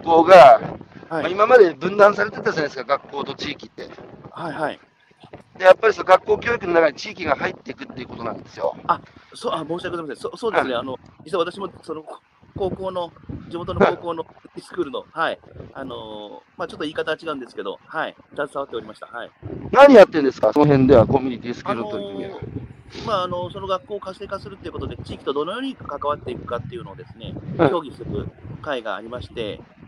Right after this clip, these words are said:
Speaker 1: うん。
Speaker 2: はい、あのー、
Speaker 1: あ。
Speaker 2: まあ、地元のその特産品、かぼちゃっていうのがあるんですけど、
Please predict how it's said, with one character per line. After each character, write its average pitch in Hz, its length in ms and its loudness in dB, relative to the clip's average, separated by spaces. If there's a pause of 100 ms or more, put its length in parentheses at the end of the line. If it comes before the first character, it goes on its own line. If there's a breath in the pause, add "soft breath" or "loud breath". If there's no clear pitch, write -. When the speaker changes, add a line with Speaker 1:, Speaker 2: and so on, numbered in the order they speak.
(440)
Speaker 1:
う 180 60 4
ん。 - 720 -6
Speaker 2:
は 170 200 -8
い、 120 140 -16
あ 147 100 -16
の 131 540 -10
ー、 - 80 -20
Speaker 1:
あ。 - 140 -2
Speaker 2:
ま 185 80 -4
あ、 170 40 -14
地 156 100 -12
元 165 240 -6
の 165 140 -4 (160)
そ - 80 -12
の 147 60 -12
特 143 200 -8
産 160 200 -4
品、 151 320 -12 (380)
か - 100 -8
ぼ 170 100 -8
ち - 60 -10
ゃ 170 40 -4
っ 160 60 -6
て - 80 -12
い - 20 -4
う 120 40 -6
の 117 60 -12
が 113 80 -6
あ 113 40 -6
る 110 60 -12
ん - 20 -10
で 131 100 -10
す 98 80 -14
け 104 60 -14
ど、 127 260 -8